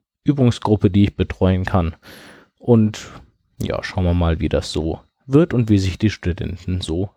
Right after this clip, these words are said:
anstellen. In der letzten Folge war ich ja ein bisschen unsicher, wie es mit meinem Forschungsprojekt ansonsten so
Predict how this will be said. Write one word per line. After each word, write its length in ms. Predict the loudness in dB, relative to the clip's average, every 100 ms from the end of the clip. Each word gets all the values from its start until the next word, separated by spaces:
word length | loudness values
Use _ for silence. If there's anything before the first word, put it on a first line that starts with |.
| -6
anstellen. 680 | -4 -4 -8 -8 -8 -10 _ _ _ _ _ _ _ _ _
In 160 | 2 6
der 120 | 6
letzten 380 | 6 2 -6 -4
Folge 420 | 0 2 2 0
war 140 | 0
ich 120 | 0 0
ja 160 | -2
ein 220 | -2 -6
bisschen 540 | -4 -6 -2 -2 -2 -6 _ _ _ _ _ -8
unsicher, 840 | 0 2 2 2 2 4 4 2 -2 _
wie 180 | -4 -2
es 140 | -2
mit 220 | -2 -2
meinem 240 | -2 -2 -4
Forschungsprojekt 960 | -4 -4 -2 -6 -6 0 2 2 -2
ansonsten 540 | -6 -4 -4 -6 -8 -6
so 320 | -6 -8